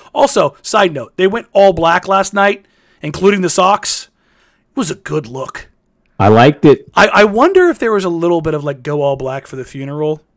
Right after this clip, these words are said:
Speaker 2: I'm telling you, like,
Speaker 1: I
Speaker 2: I know
Speaker 1: think,
Speaker 2: that
Speaker 1: I don't know if anybody's gonna admit it.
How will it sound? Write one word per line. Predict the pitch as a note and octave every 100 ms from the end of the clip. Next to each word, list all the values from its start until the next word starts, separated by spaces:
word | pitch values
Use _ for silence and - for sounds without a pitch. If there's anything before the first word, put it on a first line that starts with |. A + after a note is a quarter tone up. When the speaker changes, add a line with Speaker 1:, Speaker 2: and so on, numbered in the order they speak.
| _ _ _ _ _ _ _ -
Speaker 2:
I'm | G#3
telling | - A#3+ D4+ D4
you, | G#3+ F3+
like, | F3 E3
Speaker 1:
I | F#3+ G3 E3
Speaker 2:
I |
know | F#3
Speaker 1:
think, | A3+ E4+ G#3+
Speaker 2:
that | - - -
Speaker 1:
I | -
don't | C4 F4+
know | F4+ F4
if | E4+
anybody's | E4+ E4 D#4
gonna | D4+ D4
admit | D4 C#4
it. | G#3 -